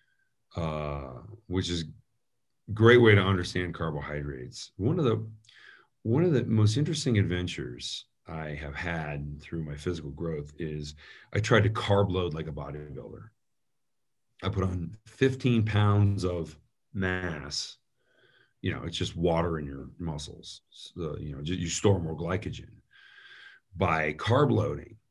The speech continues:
I mean, I felt like shit. Awful feeling. Like, you think, you'd think, like,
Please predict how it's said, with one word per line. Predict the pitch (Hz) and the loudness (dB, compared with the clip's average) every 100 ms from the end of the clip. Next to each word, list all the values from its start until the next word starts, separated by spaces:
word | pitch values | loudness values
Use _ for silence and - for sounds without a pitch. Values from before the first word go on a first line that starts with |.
| _ _ _ - | _ _ _ 2
I | 95 | 4
mean, | 92 92 90 | 6 4 4
I | 107 | 4
felt | 110 110 - 104 104 - | 4 0 -4 0 0 0
like | 85 - | -4 -6
shit. | - - - - - 107 - - _ _ _ _ _ _ _ _ _ | -10 -8 -8 -8 -6 -4 -6 -12 _ _ _ _ _ _ _ _ _
Awful | 110 120 110 104 | 4 4 4 -4
feeling. | - 76 73 - - _ _ - | -8 -10 -10 -14 -18 _ _ -2
Like, | 101 | 2
you | 101 | 2
think, | 104 139 147 | 6 8 8
you'd | 135 143 - | 10 10 8
think, | - 156 165 92 - - - | 8 10 10 8 0 -12 -6
like, | 95 95 92 87 - | 0 0 0 -2 -4